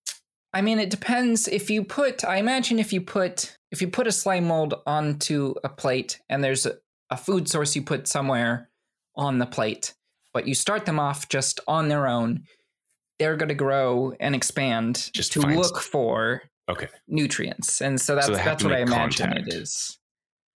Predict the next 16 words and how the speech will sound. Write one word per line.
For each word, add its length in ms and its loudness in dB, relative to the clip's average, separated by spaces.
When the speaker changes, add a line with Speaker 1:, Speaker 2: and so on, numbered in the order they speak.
Speaker 1:
Yeah. 560 0
Speaker 2:
Yeah. 0 -
Speaker 1:
I, 260 -2
I, 240 -2
I 100 0
don't 300 -2
know 600 2
it, 260 -4
'cause 180 2
it 140 0
seems 260 2
like 120 -2
they 100 0
take 280 -2
just, 280 -2
like, 280 -2